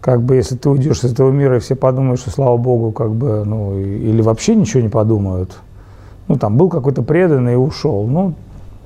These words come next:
ушёл, ушёл, да, преданный, преданный. Вот. А вот когда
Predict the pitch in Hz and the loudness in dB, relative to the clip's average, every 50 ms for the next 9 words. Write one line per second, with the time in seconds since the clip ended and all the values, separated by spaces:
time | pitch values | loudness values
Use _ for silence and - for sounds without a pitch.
0 | - - - - - 139 139 160 151 127 120 - - 127 147 151 131 117 143 143 | -20 -18 -16 -8 -4 -2 -2 -2 -2 -4 -6 -6 -6 -6 -4 -4 -4 -6 -8 -8
1 | 135 - 113 127 160 147 127 110 107 104 - 117 120 127 139 131 120 113 110 107 | -6 -6 -4 -4 -4 -4 -6 -6 -8 -8 -8 -8 -6 -6 -6 -6 -6 -8 -8 -10
2 | - - - - - - - - - - - - - - - - - - 127 123 | -12 -14 -18 -20 -20 -20 -20 -16 -16 -14 -14 -14 -14 -16 -16 -16 -8 -4 0 2
3 | 123 117 110 107 - - - - - - - - - - - - - - - - | 4 4 2 2 -2 -8 -20 -20 -20 -20 -20 -18 -16 -16 -16 -16 -18 -18 -20 -20
4 | - - - - - - - - - - - - - - - - - - - - | -20 -20 -20 -20 -20 -20 -20 -20 -20 -20 -20 -20 -20 -20 -20 -20 -20 -20 -20 -20
5 | - - - - - 120 117 131 131 - - 127 120 120 147 151 147 139 139 131 | -20 -20 -14 -4 -2 0 0 0 0 0 0 2 2 2 2 2 0 0 -2 -2
6 | 123 | -4